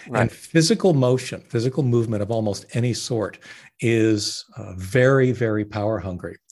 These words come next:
Speaker 2: Whereas if all you're doing is tweaking some L E Ds, uh, which is a gross oversimplification of display <laughs> technology.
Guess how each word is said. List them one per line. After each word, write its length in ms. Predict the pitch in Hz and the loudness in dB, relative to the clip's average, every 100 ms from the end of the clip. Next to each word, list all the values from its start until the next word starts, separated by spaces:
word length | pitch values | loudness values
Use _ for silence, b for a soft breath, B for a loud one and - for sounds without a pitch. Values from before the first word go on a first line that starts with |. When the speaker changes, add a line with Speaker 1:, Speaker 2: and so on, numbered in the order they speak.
| B B B - | B B B 0
Speaker 2:
Whereas 480 | 127 127 123 123 | 4 6 6 4
if 140 | 120 107 | 2 -2
all 240 | - 131 151 | 2 4 4
you're 200 | 120 123 | 2 0
doing 460 | 104 135 139 120 | 2 2 2 0
is 460 | 104 95 92 - - - | -2 -4 -6 -12 -14 -16
tweaking 520 | - 123 123 131 117 | -2 -2 0 -2 -2
some 240 | - 117 - | -2 -4 -2
L 180 | 120 117 | -2 0
E 100 | 107 | -2
Ds, 600 | 104 120 82 90 - - b b b _ | -2 -4 -6 -10 -12 -16 b b b _
uh, 260 | 101 92 98 | -6 -6 -8
which 340 | - 110 101 - - | -2 -2 -2 -8 -8
is 80 | |
a 40 | 92 | -8
gross 600 | 90 - 120 135 101 - | -6 0 4 4 2 -4
oversimplification 1040 | 175 107 101 - 95 92 101 104 90 - | -4 -2 -4 -6 -6 -8 -6 -4 -4 -6
of 100 | 87 | -10
display 380 | - - - 98 | -10 -8 -6 -6
<laughs> 40 | |
technology. 680 | 90 98 - - 101 - 107 | -6 -8 -8 -14 -14 -14 -16